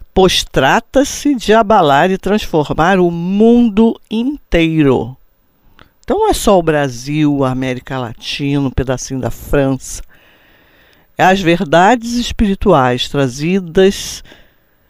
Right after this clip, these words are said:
pelos espíritos superiores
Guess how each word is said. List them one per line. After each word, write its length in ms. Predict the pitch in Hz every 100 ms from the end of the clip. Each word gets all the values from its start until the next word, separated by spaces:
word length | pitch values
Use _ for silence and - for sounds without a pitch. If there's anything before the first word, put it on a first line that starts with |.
| _ _ _ _
pelos 320 | 160 156 139
espíritos 720 | 143 - - - 190 214 226 -
superiores 1120 | 233 - 196 202 147 139 135 139 - -